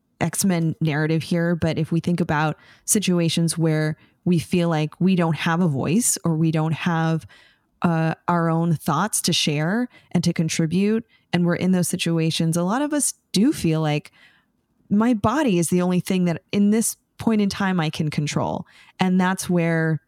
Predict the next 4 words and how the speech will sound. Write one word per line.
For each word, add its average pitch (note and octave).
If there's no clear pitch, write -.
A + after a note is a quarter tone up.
that's E3+
when, D#3+
unfortunately, D#3
um, E3